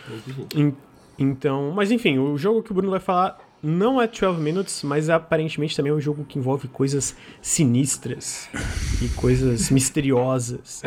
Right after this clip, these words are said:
Speaker 2: O Bruno vai falar de Black Book. Black Book. Por que eu falei Book?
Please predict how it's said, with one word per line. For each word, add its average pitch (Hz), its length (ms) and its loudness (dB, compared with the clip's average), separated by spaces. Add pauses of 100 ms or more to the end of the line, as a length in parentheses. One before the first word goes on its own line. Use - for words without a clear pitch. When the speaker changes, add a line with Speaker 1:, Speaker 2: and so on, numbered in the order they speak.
(280)
Speaker 2:
O 240 80 4
Bruno 208 220 4
vai 202 100 2
falar 196 180 0
de 170 120 -2
Black 180 360 0
Book. 147 420 -2 (200)
Black 147 260 0
Book. 135 180 0
Por - 60 -12
que 262 60 2
eu 262 80 -4
falei 190 160 6
Book? 131 460 0